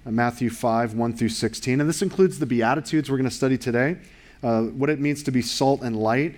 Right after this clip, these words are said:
All of these describe the citizens of heaven. Uh, so that's the beginning. Then the main thrust of the sermon is the second idea,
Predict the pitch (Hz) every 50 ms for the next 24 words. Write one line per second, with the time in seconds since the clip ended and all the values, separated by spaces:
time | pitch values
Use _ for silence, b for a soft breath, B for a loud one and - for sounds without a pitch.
0 | B B B B B 131 143 165 180 180 180 160 139 151 147 127 - 143 127 -
1 | - - 139 131 131 123 117 110 - - - 143 131 131 - - 127 120 104 107
2 | - - 117 117 98 87 82 76 - - - - - _ _ b b b b b
3 | b b b b b b b - - - - - - 107 104 98 98 - - -
4 | - - 123 127 123 - 127 113 120 110 120 123 123 123 120 117 113 156 196 226
5 | 240 226 226 B B B B B 143 143 147 151 160 180 208 226 233 233 226 220
6 | - - - 170 170 165 160 - - - - 139 139 139 139 139 127 127 123 -
7 | - - 139 135 135 135 139 135 135 135 110 117 117 107 101 110 113 - - -
8 | 147 147 147 143 131 117 120 117 113 117 117 113 113 110 107